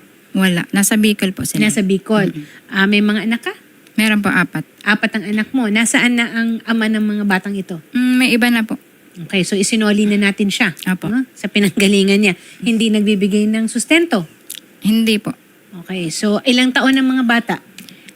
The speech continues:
Speaker 1: Sixteen, fourteen, then ten, eight. Elementary
Speaker 2: Magsi-senior
Speaker 1: pa.
Speaker 2: high, tsaka elementary pa lang ito, no? Okay. Ah, paano mo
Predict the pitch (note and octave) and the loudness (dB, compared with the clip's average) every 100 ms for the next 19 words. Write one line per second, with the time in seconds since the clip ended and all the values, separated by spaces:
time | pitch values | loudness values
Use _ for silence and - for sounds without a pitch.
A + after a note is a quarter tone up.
0 | - - A#3 - - - A#3+ A#3+ B3+ C4 | -16 -6 -4 -4 -6 -4 0 2 4 2
1 | B3 G#3 G#3 G#3 - G#3 G#3 G#3 F#3 F3+ | 2 2 2 2 0 2 2 2 2 2
2 | F#3 F#3 F3+ F3+ F3 - - - - - | 4 2 2 -2 -6 -14 -20 -20 -20 -20
3 | - - - G#3 G#3 G#3 F3+ D#3 - - | -20 -8 -2 0 2 0 -2 -4 -6 -4
4 | A3 A3 A3+ G3+ C4+ C4 C4+ C4+ D4 A#3+ | 0 2 2 2 2 2 2 2 4 4
5 | C4+ D#4 - - - - - A3+ A#3 A#3 | 2 0 -8 -20 -20 -20 -6 -4 2 2
6 | A3+ A3 A3 A3+ - - A#3+ A#3+ A#3+ A3+ | 4 4 2 0 -8 -6 -2 0 2 0
7 | A#3 A#3 A3 A#3 A#3+ B3+ C4 D4 C4+ D#4 | 2 0 0 0 0 0 2 2 2 -2
8 | - - - - - G3+ G#3+ G3 - - | -8 -20 -20 -20 -8 -4 0 0 -2 -16
9 | - - - C#4+ C#4+ D4 D4 C#4+ - - | -20 -20 -4 2 6 8 6 4 0 -4
10 | - F4 F4+ F4+ F#4+ F#4+ F#4 F#4+ E4+ D4+ | -2 2 4 4 4 4 4 4 4 4